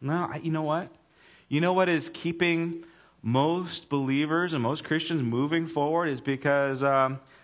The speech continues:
they, they, they haven't developed this part of the spiritual discipline. They've caught the ball, but they haven't set the plan.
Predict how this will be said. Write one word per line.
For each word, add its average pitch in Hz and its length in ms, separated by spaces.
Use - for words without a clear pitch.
they, 123 140
they, 131 180
they 170 120
haven't 160 260
developed 143 560
this 131 140
part 135 320
of 113 120
the 110 80
spiritual 117 400
discipline. 107 440
They've 98 120
caught 156 240
the - 60
ball, 131 240
but 113 180
they 110 80
haven't 127 300
set 113 260
the 85 60
plan. 90 460